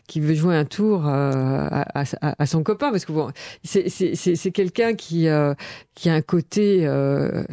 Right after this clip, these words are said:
très chaleureux et très humain et très, et très, comment dire, euh, très,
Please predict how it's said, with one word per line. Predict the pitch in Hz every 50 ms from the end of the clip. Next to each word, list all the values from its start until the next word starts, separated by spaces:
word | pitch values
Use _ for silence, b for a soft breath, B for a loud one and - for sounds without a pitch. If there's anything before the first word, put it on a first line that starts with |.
| -
très | - - - 180 180
chaleureux | 156 - - 160 147 151 147 143 180 185 180
et | 165 -
très | - - - 170 165 165 151 139
humain | 139 143 143 156 170 175
et | 160 151
très, | - - - 175 175 156 156 - B B B B B
et | - 160
très, | - - - - - 170 160 160 156 151 151 143 151 151 143 127 - - - - - - - - - - - - - - - - -
comment | - - 151 151 147 151
dire, | 147 156 156 151 139 135
euh, | 139 135 135 135 135 - B B B B B B B _
très, | - - 175 170